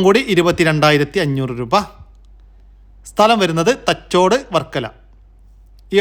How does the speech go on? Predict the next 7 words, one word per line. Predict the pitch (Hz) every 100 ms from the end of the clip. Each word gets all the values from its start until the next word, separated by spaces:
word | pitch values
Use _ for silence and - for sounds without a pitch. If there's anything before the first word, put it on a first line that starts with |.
| 175
ആടുകൾക്കെല്ലാം | 160 151 156 151 139 - - - - - 170
ഡെലിവറി | 160 156 151
ചാർജിൽ | 143 139 202 254 - _ 147
all | 135 -
കേരള | 135 139 170 - _ _ _ 151
ഡെലിവറി | 151 147 139
സൗകര്യം | 139 127 147 220